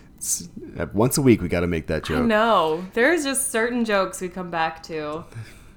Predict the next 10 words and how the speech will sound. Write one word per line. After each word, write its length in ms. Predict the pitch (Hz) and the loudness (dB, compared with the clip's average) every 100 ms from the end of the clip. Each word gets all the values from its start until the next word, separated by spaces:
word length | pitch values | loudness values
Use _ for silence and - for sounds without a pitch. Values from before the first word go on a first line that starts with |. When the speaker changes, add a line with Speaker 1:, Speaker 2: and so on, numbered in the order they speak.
| - - | -20 -4
Speaker 2:
It 160 | 208 | -4
just 220 | 311 330 | -2 -4
happens. 280 | 185 190 208 | -2 0 4
Speaker 1:
Fertile 260 | 123 117 123 | 8 8 8
soil. 480 | - 135 135 92 - - - - - - - - - - - | 8 8 6 4 -2 -20 -20 -20 -18 -18 -18 -16 -14 -14 -2
Just 280 | - 95 - | 0 2 2
like 200 | 107 - | 0 2
the 340 | 117 117 120 | 4 6 6
Summer 340 | 117 127 135 139 | 4 4 4 4
Isle. 320 | 147 104 | 2 0